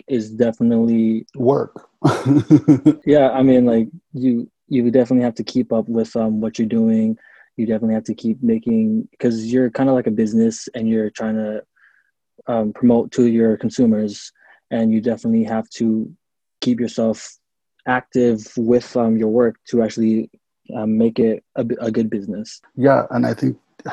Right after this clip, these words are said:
Speaker 2: that, uh, that's super in-, you know, interesting that you say that, 'cause I've gotten, since I started this podcast, I've s-, I've gotten a lot of messages of people who are like,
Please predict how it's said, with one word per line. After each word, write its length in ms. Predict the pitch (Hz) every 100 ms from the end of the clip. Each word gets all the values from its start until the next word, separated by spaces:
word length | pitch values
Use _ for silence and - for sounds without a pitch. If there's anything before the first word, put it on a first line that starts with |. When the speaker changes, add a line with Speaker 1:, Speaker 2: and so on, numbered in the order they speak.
| - - - - - _
Speaker 2:
that, 180 | - 127 -
uh, 320 | 120 - 127 -
that's 280 | 120 113 -
super 360 | - 117 117 117
in-, 160 | 104 - _ _ -
you 80 |
know, 220 | 123 110 123
interesting 380 | 107 110 - 107
that 160 | 104
you 60 | 101
say 200 | - 120
that, 180 | 113 -
'cause 200 | 101 -
I've 260 | 107 113 104
gotten, 580 | 107 104 107 101 101 104
since 260 | 131 113 107
I 60 | 104
started 240 | 104 101
this 100 | 98
podcast, 420 | - 117 110 104 110
I've 100 | 98
s-, 160 | - -
I've 180 | 110 90
gotten 260 | 104 104
a 40 | 98
lot 120 | 98
of 60 | 98
messages 380 | 95 101 101
of 100 | 98
people 220 | 95 104 95
who 100 | 101
are 100 | 92
like, 240 | 92 -